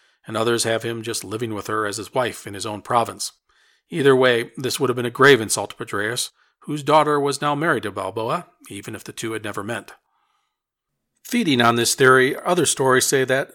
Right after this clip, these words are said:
a friend of Balboa's, Andres Garabito, had fallen for the Princess Anayansi. The man had then started the rumors about Balboa betraying Pedrarias, as a way to anger the governor,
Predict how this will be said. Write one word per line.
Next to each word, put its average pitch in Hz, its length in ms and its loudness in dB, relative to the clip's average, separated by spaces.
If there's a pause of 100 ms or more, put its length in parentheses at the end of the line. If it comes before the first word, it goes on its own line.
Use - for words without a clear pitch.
a - 40 -10
friend 185 240 0
of 110 120 0
Balboa's, 107 560 -2 (400)
Andres 120 360 2
Garabito, 113 680 -2 (100)
had 139 240 -2
fallen 135 360 4
for - 120 -16
the - 80 -14
Princess - 480 -6
Anayansi. 101 640 -6 (840)
The 123 60 -6
man 135 280 6
had 123 220 4
then 120 180 2
started 165 400 4
the 120 80 -2
rumors 117 340 -4
about 143 320 4
Balboa 107 460 -2
betraying 156 460 2
Pedrarias, 104 580 -4 (520)
as 110 100 -4
a 123 60 0
way 123 160 6
to 131 100 0
anger 113 220 0
the 104 100 -6
governor, 131 480 2